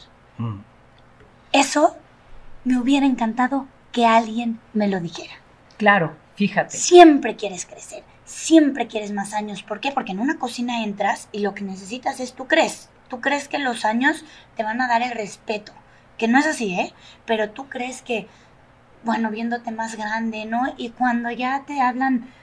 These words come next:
Speaker 2: ¿no? De, "Señora, ¿qué le damos?". "No, no, o sea, ya estoy, ¿no? Ahí estoy, ya llegué". Y ahí dices, "¿Por qué no disfruté el camino?". ¿Qué era lo que tú dices? "¿Por qué no disfruté cuando fui niña, pero cuando fui joven?". Y ahorita que, que, que, hombre,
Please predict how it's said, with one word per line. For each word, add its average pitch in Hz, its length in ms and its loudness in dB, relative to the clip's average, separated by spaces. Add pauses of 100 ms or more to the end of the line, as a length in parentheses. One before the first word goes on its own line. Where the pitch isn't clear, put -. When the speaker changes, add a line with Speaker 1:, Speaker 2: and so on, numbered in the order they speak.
(120)
Speaker 2:
¿no? 247 160 0
De, 233 220 -2 (140)
"Señora, 294 420 4
¿qué 302 100 -4
le 311 120 0
damos?". 285 420 4
"No, 262 680 4
no, 214 220 -4
o - 20 -6
sea, 202 160 -6
ya 208 220 0
estoy, 196 380 0
¿no? 226 260 2
Ahí 202 140 4
estoy, 220 260 2
ya 208 140 6
llegué". 240 340 4 (800)
Y 269 40 -2
ahí 294 160 -2
dices, 302 360 -10
"¿Por - 220 -12
qué 302 100 -4
no 311 140 0
disfruté 262 440 -12
el 262 120 -10
camino?". 233 500 -2
¿Qué 285 80 -6
era 277 120 -4
lo 262 120 -8
que - 100 -10
tú - 180 -12
dices? - 260 -10
"¿Por - 200 -12
qué 339 280 -2 (400)
no 320 140 0
disfruté 285 480 -4
cuando 254 260 -2
fui 262 180 -4
niña, 247 300 0
pero 233 160 -12
cuando 226 240 -6
fui 294 180 -10
joven?". 240 640 0 (760)
Y 311 120 2
ahorita 330 500 4
que, 285 380 -4
que, 262 320 -6
que, 262 280 -8 (100)
hombre, 269 400 -4